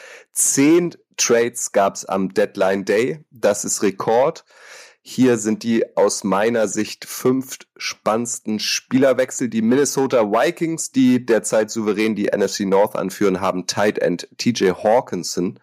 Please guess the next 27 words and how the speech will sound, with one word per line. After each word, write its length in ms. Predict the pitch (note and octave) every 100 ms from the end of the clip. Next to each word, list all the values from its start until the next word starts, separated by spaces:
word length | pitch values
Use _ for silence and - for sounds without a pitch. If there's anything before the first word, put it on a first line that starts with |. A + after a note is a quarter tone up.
| - - - -
von 340 | - F#2 F#2+ -
Division-Rivale 1000 | F#2+ F2+ F#2+ F#2+ F#2 - D#2+ E2 E2 E2
Detroit 800 | - F2 - - F#2+ A#2 -
geholt. 600 | - B2 A#2+ C3 C3 B2+
Die 80 | G#2+
Lions 340 | F2+ F#2 G2 -
bekommen 380 | - - G2
für 160 | F#2+ -
ihn 240 | F2 F#2
unter 320 | - F#2+ F2+ -
anderem 320 | F2 E2+ E2
einen 260 | - E2
Zweitrunden- 880 | - - F#2 G#2+ C3+ - C3 B2+ A#2
und 260 | G2+ F#2+ -
einen 220 | F#2+ F#2+
Viertrunden-Pick 1000 | F#2+ C3 B2 - A2 A2 G#2 - A#2 -
im 140 | F#2+
Draft 360 | F#2+ F#2 F#2+ -
zwanzig 400 | - F#2 F#2 -
dreiundzwanzig 760 | - E2+ E2+ - G2 G#2+ G2+ -
sowie 280 | E2+ F2
einen 260 | - E2 E2
Drittrunden-Pick 880 | - F#2+ - F2+ - - - - -
im 140 | E2
Draft 340 | - D#2+ D2+ -
zwanzig 480 | - D#2 - -
vierundzwanzig. 1200 | - - F#2+ F2+ C2+ - - C#2 C#2 - - -